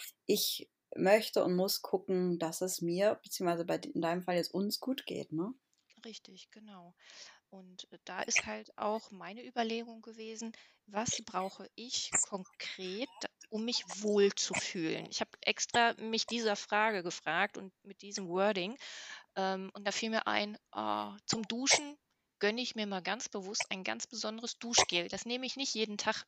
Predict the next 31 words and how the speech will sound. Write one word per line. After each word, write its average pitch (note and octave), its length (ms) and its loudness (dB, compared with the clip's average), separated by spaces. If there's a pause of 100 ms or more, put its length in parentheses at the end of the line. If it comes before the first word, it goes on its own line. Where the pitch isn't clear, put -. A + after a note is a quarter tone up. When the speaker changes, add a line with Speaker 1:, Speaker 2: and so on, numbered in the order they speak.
(260)
Speaker 2:
Das G3 140 0
nehme A3+ 160 -4
Speaker 1:
Mhm. - 20 -6
Speaker 2:
ich - 80 -10
nur A#3 120 -12
zu A3+ 120 -10
besonderen G#3+ 440 -2
Anlässen. G3+ 500 0 (640)
Oder, G#3 920 4
ähm, G3+ 420 0
ich G#3+ 140 -2
setze - 260 -2
mich - 140 0
einfach G#3 240 0
mal A#3+ 180 -4
zehn G3 220 0
Minuten G#3+ 320 -10
in G#3 100 -20
meinen G3 200 -20
Lieblingssessel F#3+ 680 -2
und G3 140 -14
mache F#3+ 280 -2 (140)
nichts. - 480 0 (340)
Speaker 1:
Ja. G3 220 2 (120)
Speaker 2:
Oder G#3+ 480 6
ich - 160 -4
gehe A3+ 120 0
mit A3+ 160 -4
meinem G3+ 180 -2
Sohn G3+ 200 -4
raus F3+ 420 2